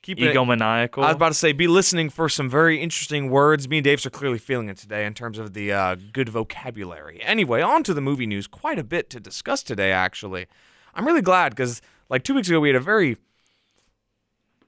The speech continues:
Speaker 1: I mean, I guess the best word you can use is slow news day, and it was kinda boring, and now a lot more. So today, which is the day we're recording this episode, not the day you are listening, most likely, no, actually, definitely not,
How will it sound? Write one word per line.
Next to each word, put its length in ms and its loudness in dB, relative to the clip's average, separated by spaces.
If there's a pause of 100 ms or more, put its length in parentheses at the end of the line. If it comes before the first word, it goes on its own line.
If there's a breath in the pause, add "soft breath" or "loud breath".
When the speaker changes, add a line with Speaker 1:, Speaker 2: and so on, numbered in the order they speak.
(680)
Speaker 1:
I 100 0
mean, 220 0
I 180 0
guess 200 2
the 100 -6
best 220 2
word 120 -2
you 60 -6
can 160 -6
use 320 0
is 440 -2
slow 480 2
news 320 -8
day, 280 -6
and 100 -4
it 20 -4
was 140 -6
kinda 180 -4
boring, 360 0
and 100 -6
now 400 0
a 100 0
lot 160 2
more. 280 -10
So 120 -12
today, 480 4
which 200 -8
is 100 -10
the 80 -12
day 140 0
we're 140 0
recording 320 -6
this 140 -10
episode, 320 -10
not 200 -4
the 60 -18
day 180 -6
you 160 -6
are 80 -6
listening, 400 -14
most 200 -14
likely, 480 -8
no, 120 -14
actually, 400 -10
definitely 360 -18
not, 240 -12